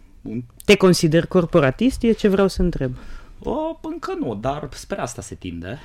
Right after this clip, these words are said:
Speaker 2: Stai așa.
Speaker 1: Se tinde.
Speaker 2: Se tinde. Ce vreau eu să întreb? Că m-am gândit, uh, azi la chestia asta. Aveți cartelă la intrare?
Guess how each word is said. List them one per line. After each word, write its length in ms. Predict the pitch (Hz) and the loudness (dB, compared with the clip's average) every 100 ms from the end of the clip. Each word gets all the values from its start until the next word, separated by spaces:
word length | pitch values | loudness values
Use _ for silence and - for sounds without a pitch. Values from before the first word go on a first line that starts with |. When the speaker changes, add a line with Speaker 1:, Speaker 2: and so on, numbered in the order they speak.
| - - - - - - - - - - | -18 -20 -20 -20 -20 -20 -20 -20 -20 -20
Speaker 2:
Stai 260 | - 254 302 | -2 4 4
așa. 340 | - 160 135 _ - - | 4 -4 -4 _ -20 -20
Speaker 1:
Se 360 | - 127 107 - _ | -12 -8 -10 -12 _
tinde. 300 | 85 78 - | -16 -14 -14
Speaker 2:
Se 180 | - 240 | 0 4
tinde. 420 | 240 233 175 131 127 | 6 8 8 8 4
Ce 180 | - | 4
vreau 180 | 226 226 | 6 8
eu 80 | 220 | 8
să 140 | - | 6
întreb? 360 | 196 170 170 147 | 2 4 2 2
Că 100 | 175 | 6
m-am 220 | 196 208 | 8 8
gândit, 320 | 208 226 220 | 8 6 4
uh, 80 | 202 180 | 6 6
azi 260 | 170 151 | 6 6
la 120 | 151 | 4
chestia 360 | 139 143 - 135 | 4 2 2 0
asta. 320 | 127 - 120 - - - | 0 -2 -6 -6 -20 -4
Aveți 460 | 165 143 160 160 - | -2 2 2 0 -2
cartelă 480 | 143 139 147 139 120 | -4 -2 0 2 2
la 140 | 110 | 2
intrare? 580 | 107 107 156 180 156 | 0 -2 -2 -2 -4